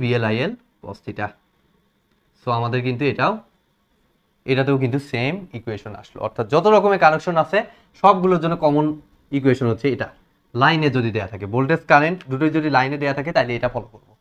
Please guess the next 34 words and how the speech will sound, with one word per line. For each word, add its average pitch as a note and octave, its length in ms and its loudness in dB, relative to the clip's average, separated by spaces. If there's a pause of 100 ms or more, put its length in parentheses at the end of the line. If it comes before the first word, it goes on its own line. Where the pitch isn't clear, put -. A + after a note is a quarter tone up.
(460)
ঠিক E3+ 180 -4
আছে? - 160 -2
আর A#2+ 140 2
ফেজে C#3 280 -2
দেয়া D3 180 6
থাকলে C#3+ 160 0 (120)
এটা B2 180 2
ফলো F#2+ 200 -20
করব, - 160 -20 (640)
ঠিক F3+ 160 -6
আছে? F#3 140 -8 (440)
এখন D#3 240 0
আমাদের D#3+ 260 4 (180)
কমপ্লেক্স F3 380 0
পাওয়ার E3 180 8 (260)
নামেও D#3+ 280 2
একটা D3 180 -12
টার্ম C#3 160 4 (100)
আছে। C3+ 160 -6 (640)
So B2+ 100 -4 (1200)
আমাদের C3 300 0
কমপ্লেক্স D#3+ 380 -2
পাওয়ার, C3+ 260 8 (960)
কমপ্লেক্স D#3 360 -2
পাওয়ারটা E3 360 4
আমাদের D3 300 0
কি? B2 100 -2 (580)
S D3 100 -12
equal D3 260 0
to D3 120 -4
P - 20 -10 (180)
plus C#3+ 200 2 (600)
জে C#3 160 4
কিউ। B2 140 0